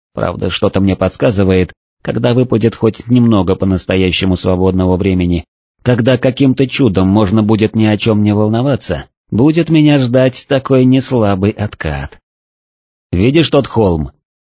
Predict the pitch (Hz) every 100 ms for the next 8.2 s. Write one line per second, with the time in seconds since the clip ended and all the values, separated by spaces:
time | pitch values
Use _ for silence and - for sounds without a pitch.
0 | _ - 135 135 139 135 135 127 123 123
1 | 120 127 - 135 123 117 107 110 98 117
2 | 117 104 101 104 107 101 107 101 90 101
3 | - 92 92 98 101 101 - 117 113 92
4 | 87 80 92 101 107 123 127 131 123 _
5 | _ - - 120 - 117 113 120 120 123
6 | - 104 98 95 101 98 85 78 73 62
7 | - _ _ _ _ - 117 117 123 120
8 | 113